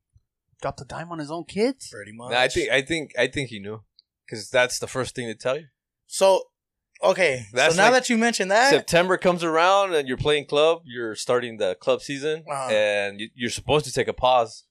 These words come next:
Speaker 3: to
Speaker 2: Right.
Speaker 3: play, uh, varsity. And, but everybody knows. Every-
Speaker 2: So that's what tripped me out, 'cause I'm like, "Dude, the head coach that
Speaker 3: Unless
Speaker 2: they
Speaker 3: he
Speaker 2: have,
Speaker 3: doesn't speak English.
Speaker 2: Coach Juan, like, he, he's been coaching there for the
Speaker 3: <laughs> Yeah,
Speaker 2: longest."
Speaker 3: yeah, yeah.
Speaker 2: So either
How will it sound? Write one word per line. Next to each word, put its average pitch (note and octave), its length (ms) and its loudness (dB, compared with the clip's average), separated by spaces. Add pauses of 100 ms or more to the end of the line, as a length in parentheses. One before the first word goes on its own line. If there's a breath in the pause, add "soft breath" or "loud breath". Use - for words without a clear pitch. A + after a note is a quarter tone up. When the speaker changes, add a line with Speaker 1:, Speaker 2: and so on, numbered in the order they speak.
(140)
Speaker 3:
to A#2+ 80 -4
Speaker 2:
Right. C3 80 -4
Speaker 3:
play, A2+ 340 2
uh, F#2+ 380 0 (420)
varsity. G#2+ 380 -8 (920)
And, F#2+ 460 -8 (160)
but A2+ 140 -4
everybody A#2 380 0
knows. C3 340 -8
Every- C3+ 300 -12
Speaker 2:
So F#3 420 2
that's E3+ 220 0
what F3 100 -2
tripped D#3+ 180 -2
me E3 60 -4
out, G#3+ 160 -2
'cause D3+ 120 -10
I'm D#3 120 -4
like, C3 140 -6
"Dude, C3 320 -10 (520)
the C3+ 120 -8
head D#3+ 160 -4
coach F3+ 180 -4
that D#3+ 80 -4
Speaker 3:
Unless C3 160 2
Speaker 2:
they D3+ 60 4
Speaker 3:
he F3 40 4
Speaker 2:
have, D3+ 100 4
Speaker 3:
doesn't C3+ 120 2
speak C3+ 220 0
English. E3+ 340 -2
Speaker 2:
Coach D#3 260 -4
Juan, E3 300 2
like, C3+ 240 -4 (160)
he, G#3+ 460 -8 (140)
he's D3 180 -14
been D3+ 140 -8
coaching C#3+ 240 -8
there C#3 80 -6
for C3+ 100 -12
the B2 80 -6
Speaker 3:
<laughs> - 20 -6
Yeah, C3+ 60 -2
Speaker 2:
longest." D3+ 360 2
Speaker 3:
yeah, C#3 140 -4
yeah. D#3+ 160 -8 (100)
Speaker 2:
So C#3 420 0
either C#3+ 760 -6